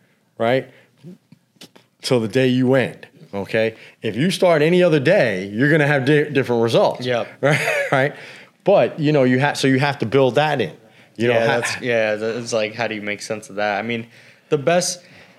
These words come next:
Speaker 2: in my mind, yeah, if you're, you can run a strategy, quote unquote, through a simulator and you can see what the results
Speaker 1: Sometimes.
Speaker 2: are.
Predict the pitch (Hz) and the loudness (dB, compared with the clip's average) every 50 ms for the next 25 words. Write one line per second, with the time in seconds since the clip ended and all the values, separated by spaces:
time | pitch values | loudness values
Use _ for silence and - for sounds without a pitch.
0 | _ - 175 185 170 151 147 151 165 180 170 151 135 127 127 123 123 120 113 - | _ -4 -4 -2 0 0 0 0 0 0 0 0 2 2 2 0 -2 -4 -6 -10
1 | - - _ - 127 120 131 139 139 135 135 139 139 135 135 - 135 123 120 123 | -12 -14 _ -10 -4 -2 0 2 2 2 0 0 -2 -6 -8 -8 -6 -4 -2 -2
2 | 123 123 120 113 107 - _ _ - 131 131 123 143 127 117 113 113 123 131 135 | -2 -2 -4 -6 -10 -16 _ _ -12 -10 -6 -4 -2 -4 -4 -4 -2 0 0 0
3 | 131 131 127 - - _ _ _ - - 123 120 117 117 113 113 110 110 - _ | 0 -2 -4 -6 -8 _ _ _ -6 -2 -2 0 0 0 0 -2 -4 -6 -10 _
4 | - - - - - 135 127 131 131 127 120 117 120 120 117 - 131 123 123 117 | -8 -6 -6 -2 -2 0 0 2 0 0 -2 -2 -6 -8 -4 -4 -2 -2 -2 -2
5 | 113 - 123 117 113 117 - - - 127 131 135 135 131 123 110 - - - 131 | -4 -4 -4 -4 -6 -6 -10 -10 -4 -2 0 2 2 2 2 0 0 -2 -2 -2
6 | 127 123 120 117 117 117 113 113 113 113 110 113 - - - 120 120 117 117 117 | -2 -2 -2 0 0 0 0 -2 -2 -4 -4 -8 -12 -12 -8 -6 -6 -4 -6 -6
7 | 113 123 113 110 - - 139 123 113 107 - 110 110 113 110 107 120 120 123 120 | -4 -6 -6 -4 -4 -4 -4 -6 -6 -6 -6 -4 -4 -4 -2 -2 -2 -2 -2 -2
8 | 107 113 110 110 110 107 107 | -2 -2 0 0 0 -2 -4